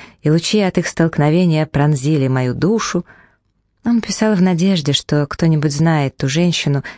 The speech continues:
и передаст ей, что он мечтает о встрече. В письме были даже имя и телефон. Это после двух минут разговора в баре больше походит на навязчивую идею.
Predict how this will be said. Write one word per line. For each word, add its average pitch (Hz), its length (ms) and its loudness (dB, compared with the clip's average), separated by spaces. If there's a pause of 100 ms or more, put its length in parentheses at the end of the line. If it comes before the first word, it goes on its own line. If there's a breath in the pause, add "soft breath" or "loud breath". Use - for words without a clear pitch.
(120)
и - 60 -20
передаст 175 580 0
ей, 135 120 2
что - 180 -4
он 139 140 2
мечтает 143 480 -2
о 143 40 0
встрече. - 540 -4 (400 loud breath)
В - 120 -20
письме 147 360 0
были 139 240 0
даже 135 260 0
имя 147 280 0
и 139 40 -4
телефон. 151 680 -2 (960)
Это 208 280 0
после 175 440 0
двух 143 340 -2
минут 147 340 0
разговора 139 520 0
в 120 100 -6
баре 151 380 -2 (640 loud breath)
больше 190 500 0
походит 160 480 0
на 147 100 2
навязчивую 139 680 0
идею. 160 320 -4